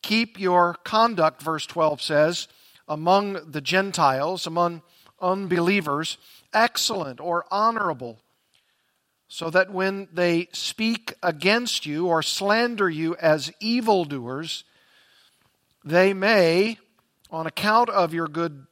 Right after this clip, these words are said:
deeds, or because they see your good works,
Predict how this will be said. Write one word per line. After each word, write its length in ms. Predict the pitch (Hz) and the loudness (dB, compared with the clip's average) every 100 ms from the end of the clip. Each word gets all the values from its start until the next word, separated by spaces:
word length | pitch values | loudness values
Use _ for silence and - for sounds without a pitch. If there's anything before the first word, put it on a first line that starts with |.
| - | -4
deeds, 560 | 147 147 170 190 - - | -2 0 -2 -6 -10 -6
or 320 | 165 185 180 | 0 4 4
because 580 | 156 165 - 190 220 220 - | 2 -4 -2 4 4 4 -4
they 240 | 170 170 156 | -6 -4 -4
see 420 | - - 240 233 | -6 -4 -2 -2
your 460 | 202 175 170 160 156 156 | -4 -2 0 0 -4 -10
good 240 | 156 151 | -8 -6
works, 540 | 143 147 156 - - | -4 -4 -4 -6 -12